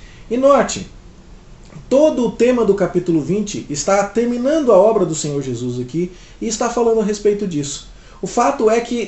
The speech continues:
Tomé vai fazer uma confissão muito linda. Justo Tomé, aquele que não cria e falava, "Se eu não colocar o dedo ali, eu não vou acreditar de jeito nenhum."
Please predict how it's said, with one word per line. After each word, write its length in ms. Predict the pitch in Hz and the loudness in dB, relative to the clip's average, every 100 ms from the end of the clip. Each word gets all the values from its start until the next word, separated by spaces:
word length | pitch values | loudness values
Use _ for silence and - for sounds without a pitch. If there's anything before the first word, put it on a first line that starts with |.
| - | -2
Tomé 460 | 247 226 196 240 240 | 0 2 0 0 0
vai 160 | 190 | 0
fazer 280 | 190 202 208 | 0 0 0
uma 180 | 214 208 | 0 -2
confissão 420 | 214 196 208 214 | -4 -4 -4 -4
muito 260 | 220 269 294 | -4 -2 -2
linda. 440 | 262 277 151 113 - - - | -2 -2 -4 -6 -10 -20 -12
Justo 440 | 196 294 330 359 | -2 0 2 0
Tomé, 420 | 359 269 208 208 196 | 2 0 2 -2 -4
aquele 320 | 170 190 233 | -8 -4 -4
que 100 | 220 | -2
não 240 | 214 220 196 | 0 0 0
cria 480 | - 220 214 131 - - | -2 -2 0 -2 -2 -10
e 120 | 175 180 | -6 0
falava, 520 | 208 196 196 180 147 | 4 4 4 2 0
"Se 140 | - | 0
eu 80 | 202 | 2
não 100 | 233 | 2
colocar 480 | 226 220 208 196 226 | 6 6 6 2 2
o 140 | 226 | 0
dedo 420 | 156 202 247 226 | 2 2 2 2
ali, 220 | 247 220 247 | 0 0 -2
eu 120 | 269 | -4
não 120 | 285 | -4
vou 160 | 214 240 | -2 -4
acreditar 560 | 240 220 214 208 214 | -4 -6 -2 0 0
de 100 | 220 | -2
jeito 300 | 190 208 208 | -2 -2 0
nenhum." 380 | 220 208 208 | -2 0 2